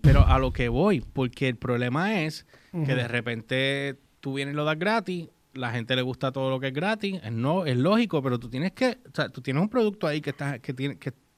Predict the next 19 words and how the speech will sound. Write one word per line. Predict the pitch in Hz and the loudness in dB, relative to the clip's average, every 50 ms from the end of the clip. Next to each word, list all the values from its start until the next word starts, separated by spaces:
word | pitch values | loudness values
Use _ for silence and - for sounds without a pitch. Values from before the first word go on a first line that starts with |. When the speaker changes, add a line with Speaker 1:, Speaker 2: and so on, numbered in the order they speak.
| _ | _
Speaker 1:
que | - - 135 | -4 -4 -2
te | - 135 | -2 -4
está | - - - 135 | 0 0 0 2
facturando | - 151 131 - - 139 127 127 123 120 123 | 2 2 0 2 0 2 2 4 2 2 0
a | 101 - | -2 -2
ti. | - 170 220 269 233 - - - _ _ _ _ _ _ _ _ - - - - - - | -4 -4 -2 -2 -2 -2 -4 -10 _ _ _ _ _ _ _ _ -20 -20 -20 -20 -20 -6
Que | - 143 127 | -6 -2 -2
tú, | 139 135 | 0 -2
tú, | - _ - 160 143 | -2 _ -2 -2 -2
tú | 117 - _ - 147 | -2 -4 _ -2 0
tienes | 139 156 156 - | 2 2 0 0
que | - | 0
dejar | 156 147 147 160 151 | 0 0 0 0 0
dinero | 151 143 143 143 151 147 - | 0 0 2 2 2 2 0
pegado | 143 131 131 135 143 143 | 0 2 2 2 4 2
ahí | 139 131 | 2 2
todos | - 139 139 | 0 0 0
los | 131 120 | 2 2
meses. | 120 120 127 165 196 - - 170 123 110 | 2 0 0 0 -2 -4 -4 -6 -6 -6